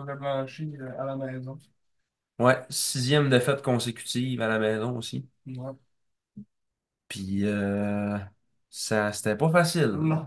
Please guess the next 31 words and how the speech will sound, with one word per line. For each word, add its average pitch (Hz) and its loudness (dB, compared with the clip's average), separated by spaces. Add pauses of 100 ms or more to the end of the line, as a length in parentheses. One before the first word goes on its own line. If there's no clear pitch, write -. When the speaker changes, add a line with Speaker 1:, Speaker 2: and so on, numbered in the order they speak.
Speaker 2:
C'était 110 2
pas 160 6
Speaker 1:
ça, 160 4
Speaker 2:
facile 160 6
à 135 10
Speaker 1:
pas - 4
Speaker 2:
regarder. 120 6
Speaker 1:
facile. 156 -8 (440)
<clears throat> - -14
Pas - 0
beaucoup 160 -4
de, 160 0
de, 139 -4 (460)
de 135 -6
chances 156 4
de 151 0
marquer 151 -4
dans 143 -2
ce - -12
match-là. 131 -8 (920)
Speaker 2:
On 120 6
a, 120 8
on 123 6
a 135 8
eu, 175 6
là, 170 6 (600)
on 113 4
a 120 4
eu 156 4
vingt-quatre 143 2
lancés 120 2